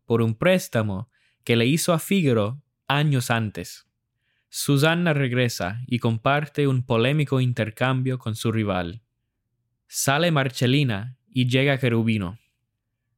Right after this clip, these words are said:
El joven paje ha sido desterrado del castillo después de que el conde lo encontrará en una situación comprometida con Barbarina,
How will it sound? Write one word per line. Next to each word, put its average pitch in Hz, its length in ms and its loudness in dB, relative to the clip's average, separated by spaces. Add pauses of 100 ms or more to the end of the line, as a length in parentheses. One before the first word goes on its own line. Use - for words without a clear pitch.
(220)
El 127 200 2
joven 170 400 2
paje 113 420 0
ha 101 120 -2
sido 143 320 0
desterrado 131 720 0
del 113 180 0
castillo 107 720 -2
después 147 680 -2
de 123 140 -2
que 120 100 0
el 113 160 0
conde 160 520 2
lo 110 160 2
encontrará 113 760 0
en 143 60 0
una 135 160 -2
situación 123 920 -2
comprometida 113 760 -2
con 110 300 -4
Barbarina, 107 840 0